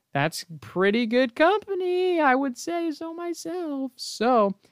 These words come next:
maybe be on the sc-, watch out for the Panthers. I'm not gonna get too far into that. But, of course, the last game, it's time. I've evaded it long enough. Time to let loose. We got gypped.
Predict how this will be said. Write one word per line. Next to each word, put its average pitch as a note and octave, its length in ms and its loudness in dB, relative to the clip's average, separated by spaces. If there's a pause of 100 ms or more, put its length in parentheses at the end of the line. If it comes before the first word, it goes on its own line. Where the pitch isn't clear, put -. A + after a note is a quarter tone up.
(440)
maybe C#4 240 2
be C4 140 4
on A#3+ 140 8
the A#3 80 2
sc-, - 180 -8
watch G3 380 0
out G3+ 140 2
for G#3 60 0
the G3+ 80 2
Panthers. G3 520 -2
I'm F3+ 140 -2
not E3 160 2
gonna D3 120 -2
get C3+ 180 -6
too C3+ 160 -8
far C3+ 260 -10
into C3 140 -10
that. - 240 -14
But, D3+ 200 4 (640)
of G#3+ 140 2
course, G#3+ 240 2
the F3 80 0
last D#3 280 2
game, C#3 300 -6
it's - 180 -10
time. B2+ 320 -8 (800)
I've D3+ 200 -2
evaded D#3 360 2
it D#3 200 2
long F3 240 2
enough. F3 380 2 (680)
Time E3+ 160 2
to F3 80 4
let E3 140 6
loose. D3+ 400 0 (1400)
We G3 100 4
got F#3+ 160 4
gypped. B2 240 -8